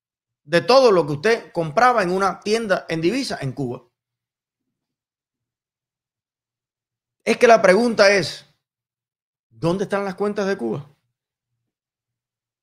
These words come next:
Toda la corrupción que se ha descubierto en España es porque un ciudadano puede ver las cuentas públicas de España. Toda la corrupción que se ha descubierto por ahí en ot-, otros países es porque los gobiernos hoy están en internet.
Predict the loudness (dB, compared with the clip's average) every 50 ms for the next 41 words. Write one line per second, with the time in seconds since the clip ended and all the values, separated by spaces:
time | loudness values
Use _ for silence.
0 | _ _ _ _ _ _ _ _ _ _ _ _ _ _ _ _ _ _ _ _
1 | _ _ _ 4 6 6 6 6 6 4 4 2 2 2 2 2 0 0 0 -2
2 | -2 0 0 0 0 -2 -2 0 2 2 2 2 -2 -4 -4 -2 0 2 2 2
3 | 0 -2 -6 -8 -10 -16 _ _ -10 -10 -8 -6 -6 -6 -4 -4 -4 -2 0 2
4 | 4 4 6 4 4 2 0 0 0 0 0 0 0 0 0 -2 -2 -4 -4 -4
5 | -4 -6 -6 -10 -14 -16 -18 _ _ _ -4 -2 -2 -2 -2 -4 -4 -4 -4 -4
6 | -2 -2 -4 -4 -4 -8 -14 -20 _ _ _ _ _ _ _ _ _ _ _ _
7 | _ _ _ _ _ _ _ _ _ _ _ _ _ _ _ _ _ _ _ _
8 | _ _ _ _ _ _ _ _ _ _ _ _ _ _ _ _ _ _ _ _
9 | 4 6 6 8 8 8 6 6 4 2 2 2 2 0 0 0 0 -2 0 0
10 | 0 0 -2 -2 0 2 2 2 2 0 -4 -2 0 2 4 4 4 4 2 0
11 | -2 -2 -2 -4 -4 -4 -6 -6 -6 -4 -2 0 0 0 0 2 2 2 2 0
12 | -2 -6 -8 -6 -4 -4 -4 -4 -4 -6 -4 -4 -2 -2 -2 -2 -2 -2 0 0
13 | -2 -2 -2 -4 -2 0 0 0 0 0 0 0 0 0 0 0 0 0 0 0
14 | 0 0 -2 -4 -6 -8 -12 _ _